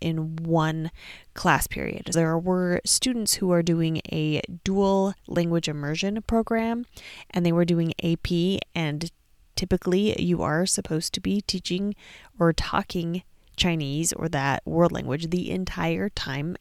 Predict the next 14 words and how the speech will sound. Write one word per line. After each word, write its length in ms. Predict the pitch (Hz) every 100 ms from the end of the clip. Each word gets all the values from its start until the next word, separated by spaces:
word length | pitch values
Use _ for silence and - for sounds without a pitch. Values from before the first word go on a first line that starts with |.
| -
And 240 | 175 170
then 340 | 202 220 185 190 - - -
she 360 | - - 185 175 -
also 440 | 175 175 208 208
had 420 | 190 - 160 156 -
a 60 |
few 320 | - - 180 -
other 320 | - 170 214 220
levels 440 | 185 156 151 160
of 120 | -
students 460 | - 170 160 160 - - - -
who 180 | - 185
were 240 | 180 175
not 640 | 170 165 160 185 247 -